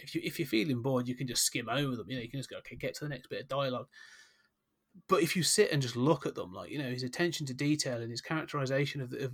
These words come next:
of, you know, the emotion shown in these things, it's so good. It's so, um, it, it's, yeah, it, it's, it's an, I think it's just, it's an incredibly well done story overall. Um,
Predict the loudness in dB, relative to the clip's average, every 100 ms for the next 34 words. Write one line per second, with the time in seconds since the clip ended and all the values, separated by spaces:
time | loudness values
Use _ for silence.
0 | -4 -4 -4 _ _ _ -16 -14 -6 0
1 | 4 8 8 8 0 0 2 2 2 -2
2 | -8 -6 -2 -2 -2 0 2 2 0 -6
3 | -16 -10 -4 0 0 -4 -8 -6 -6 -6
4 | -8 -14 _ _ _ _ _ _ _ _
5 | _ _ _ _ _ -16 -14 -14 -12 -10
6 | -2 0 2 -2 0 -2 -4 -8 _ _
7 | _ _ 0 2 4 4 6 4 4 2
8 | -2 -4 -6 -6 -4 -4 -2 0 0 0
9 | 2 6 6 4 0 -2 -4 -14 _ _
10 | _ _ -8 0 4 4 2 -2 -4 -2
11 | -2 -4 -6 -8 -12 _ _ _ _ _
12 | _ _ _ _ -2 0 0 -2 -8